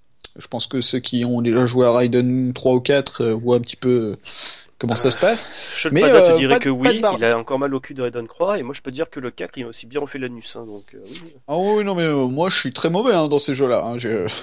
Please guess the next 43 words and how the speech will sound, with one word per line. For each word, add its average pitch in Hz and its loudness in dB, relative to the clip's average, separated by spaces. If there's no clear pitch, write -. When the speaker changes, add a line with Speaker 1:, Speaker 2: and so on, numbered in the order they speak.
Speaker 1:
<laughs> - -16
honnêtement, 123 2
Speaker 2:
C'est - 8
Raiden, 170 4
Speaker 1:
je 113 -4
suis, - -2
Speaker 2:
mais - -18
c'est - -4
Speaker 1:
je, - 2
Speaker 2:
Raiden. 104 -2
Speaker 1:
<laughs> - -4
je... 135 4
félicite 180 2
Speaker 2:
C'est 277 4
violent, 196 4
Speaker 1:
ceux 170 6
Speaker 2:
les 139 4
Speaker 1:
qui 165 4
ont 175 6
Speaker 2:
Raiden. 165 4
Speaker 1:
réussi 180 2
à, 156 2
ne 156 0
serait-ce 185 -4
qu'à 165 2
faire 156 2
le, 123 2
le 127 0
one 135 2
credit, 135 -6
et 113 2
encore 123 -2
plus - -4
le, 117 2
le, 67 -4
le, 117 -2
le, 113 -8
Speaker 2:
Le - 0
Speaker 1:
voilà, 131 4
Speaker 2:
loop. 175 4
Speaker 1:
les 139 4
deux 127 2
loops. - -4